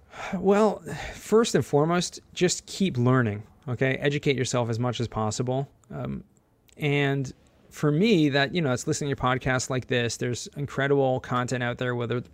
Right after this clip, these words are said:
BiggerPockets, forums, and things like that, or Facebook groups, where you can really ask,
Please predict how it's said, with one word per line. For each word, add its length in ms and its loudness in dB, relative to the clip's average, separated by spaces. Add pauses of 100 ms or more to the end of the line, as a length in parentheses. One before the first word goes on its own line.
BiggerPockets, 680 -2
forums, 680 -2
and 120 -6
things 200 -6
like 140 -4
that, 220 0
or 180 -2 (220)
Facebook 420 2
groups, 380 2 (440)
where 160 2
you 140 6
can 180 6
really 320 6
ask, 460 2